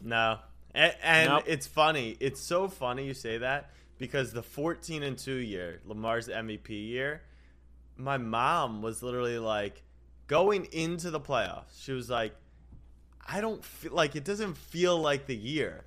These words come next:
Speaker 1: And we're all talk-, we're like, "Mom, we've won twelve in a row. We have the M V P. We have the best rushing offense ever." And she was just like, "It doesn't feel like the year." It obviously was not the year. Now, it's only week three. Could it feel like the,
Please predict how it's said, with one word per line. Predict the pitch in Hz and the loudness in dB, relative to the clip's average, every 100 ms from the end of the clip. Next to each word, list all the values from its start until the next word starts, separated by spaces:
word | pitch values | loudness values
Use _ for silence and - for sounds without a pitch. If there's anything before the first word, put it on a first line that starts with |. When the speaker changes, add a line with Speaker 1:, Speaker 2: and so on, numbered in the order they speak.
| - | -4
Speaker 1:
And | 139 | 0
we're | 147 196 | 4 8
all | 170 135 | 8 8
talk-, | 143 131 131 | 4 2 4
we're | 156 | 2
like, | 143 131 123 - - - | 6 4 2 -10 -20 -8
"Mom, | 180 185 135 | 0 2 2
we've | 139 | 2
won | 214 196 | 2 2
twelve | - 180 180 | 4 6 6
in | 165 | 4
a | |
row. | 165 110 | 6 6
We | 107 | 2
have | 120 | 0
the | 170 175 | 2 4
M | 175 | 4
V | 180 | 0
P. | - 135 | -2 -4
We | 101 139 | 0 0
have | 135 | 0
the | 120 | 0
best | 160 170 - | 2 2 2
rushing | 165 165 | -2 0
offense | 151 147 131 165 | -2 -2 -2 -4
ever." | 131 | -4
And | 98 104 | -6 -6
she | 143 | -8
was | 139 | -8
just | 135 143 | -8 -8
like, | 135 | -8
"It | 143 - | -8 -2
doesn't | 170 202 202 | 0 0 -4
feel | - 160 147 | -4 -4 -4
like | 139 | -4
the | 113 | -6
year." | 104 110 139 - - - - - | -4 -4 -4 -10 -20 -20 -16 -6
It | 104 | 0
obviously | 107 107 107 - 98 | 2 0 -4 -8 -8
was | 98 95 | -8 -6
not | 98 92 | -4 -4
the | - | -6
year. | 95 92 110 127 - - - | -6 -4 -6 -8 -16 -18 2
Now, | 180 139 | 8 8
it's | 127 190 | 6 4
only | 151 120 | 2 2
week | 113 - | -4 -2
three. | 160 98 | -4 -2
Could | - 131 | -2 -4
it | |
feel | 120 131 | -2 -2
like | 117 | -2
the, | 117 | -4